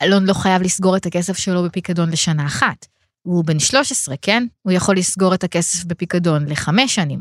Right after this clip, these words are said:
עד גיל שמונה עשרה. ואז אם נניח יש לו חמשת אלפים שקל, אז אחרי חמש שנים הבנק יחזיר לו את החמשת אלפים שקל, והפעם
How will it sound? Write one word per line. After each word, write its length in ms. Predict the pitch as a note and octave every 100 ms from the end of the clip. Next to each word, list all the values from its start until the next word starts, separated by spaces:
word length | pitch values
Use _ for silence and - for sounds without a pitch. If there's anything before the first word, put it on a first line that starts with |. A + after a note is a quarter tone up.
| -
עד 160 | D#3+
גיל 200 | D#3 D#3+
שמונה 420 | D#3 - E3 A3+ A#3+
עשרה. 320 | - - C#3+ _ - - _ _ _
ואז 200 | G#3 A#3+
אם 120 | G#3+ G3
נניח 320 | F#3+ F#3 F#3
יש 140 | -
לו 60 | E3+
חמשת 380 | - F#3 C#4+ E4+
אלפים 280 | C#4+ G3 F#3
שקל, 460 | E3 E3 F3 G3 -
אז 160 | E3+
אחרי 200 | E3+ G#3
חמש 340 | G#3 G#3 G#3+ -
שנים 280 | B3 D#4+
הבנק 360 | A3+ G#3+ B3+ A3+
יחזיר 340 | G3 G3 B3
לו 80 | B3+
את 100 | A3
החמשת 480 | F#3+ - F3+ C4 -
אלפים 280 | G#3+ - F3
שקל, 500 | - D#3 - E3+ A3
והפעם 580 | F3 D3+ - D4 D4+